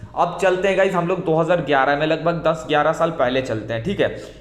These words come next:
इंग्लैंड श्रीलंका के बीच में मुकाबला खेला गया था।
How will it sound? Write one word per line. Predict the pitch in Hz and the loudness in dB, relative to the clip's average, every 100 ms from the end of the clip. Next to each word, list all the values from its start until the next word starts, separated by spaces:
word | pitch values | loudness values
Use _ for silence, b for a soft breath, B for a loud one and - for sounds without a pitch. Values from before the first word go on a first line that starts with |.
| - | -6
इंग्लैंड | 156 170 185 | 0 2 2
श्रीलंका | 185 180 175 175 | 0 -2 0 2
के | 185 | 0
बीच | 175 175 | 0 -2
में | 180 | -2
मुकाबला | 175 170 160 175 | -2 0 2 2
खेला | 175 170 | 2 2
गया | 175 175 | 4 2
था। | 170 170 165 - | 2 0 0 -6